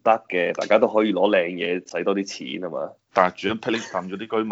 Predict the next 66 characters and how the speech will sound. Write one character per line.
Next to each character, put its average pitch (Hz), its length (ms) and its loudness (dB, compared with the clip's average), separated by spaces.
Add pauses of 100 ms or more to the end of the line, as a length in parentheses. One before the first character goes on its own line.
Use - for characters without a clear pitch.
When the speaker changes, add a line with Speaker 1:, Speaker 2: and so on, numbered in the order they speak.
(160)
Speaker 2:
佢 117 140 -2
哋 123 200 -2
淨 110 120 -8
係 135 120 0
想 131 160 0
買 120 120 4
兩 107 180 -4
蚊 113 160 -2
雞 127 140 -8
嘅 110 180 -6
碗 95 200 -16
咯， 104 240 -18
<laughs> - 380 -4
佢 151 160 4
冇 131 160 2
諗 131 160 0
過 139 120 -4
留 101 120 -8
返 127 180 -2
畀 113 120 -12
自 107 140 -20
己 - 20 -16
嘅 113 160 -10
子 104 160 -18
孫 117 180 -8
後 95 140 -8
代 92 140 -14
咯。 90 400 -18 (500)
<laughs> - 80 -20 (920)
或 104 160 0
者 120 200 0
住 110 160 -4
喺 110 120 2
卑 131 220 4
斯 123 140 -4
鎮 110 320 0
嗰 110 80 -4
啲 127 260 0
居 87 140 -8
民， 190 120 -10
佢 117 280 0
都 113 100 4
諗 123 80 -6
住， 101 320 2 (420)
我 120 160 4
係 - 120 6
想， 113 180 4 (120)
就 113 120 6
係 95 160 0
想 120 120 -6
着 117 180 -2
七 - 120 0
蚊 127 180 -4
一 135 60 -4
條 - 200 -16
嘅 - 220 -12
裙， 78 100 -4
係 - 120 -16
咪？ - 40 -14
我 85 220 -4
唔 87 220 -10
想 95 240 -4
着 98 140 -8
七 - 160 -4
十 - 140 -8
蚊 95 60 -4